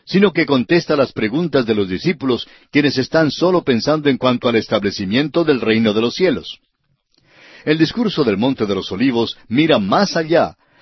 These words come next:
hacia aquel tiempo del fin que menciona Daniel y del cual los discípulos indagaron diciendo,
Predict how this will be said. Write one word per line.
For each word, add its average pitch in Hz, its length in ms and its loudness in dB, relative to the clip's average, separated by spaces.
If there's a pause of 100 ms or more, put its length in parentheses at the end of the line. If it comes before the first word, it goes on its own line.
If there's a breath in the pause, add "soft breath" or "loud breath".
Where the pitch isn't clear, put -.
(120)
hacia 139 340 2
aquel 160 280 2
tiempo 151 360 2
del 120 160 2
fin 170 300 2
que 143 160 0
menciona 123 400 0
Daniel 120 440 0 (200 soft breath)
y 127 80 0
del 127 180 2
cual 156 220 0
los 131 100 0
discípulos 147 560 -2
indagaron 123 580 2
diciendo, 107 600 -2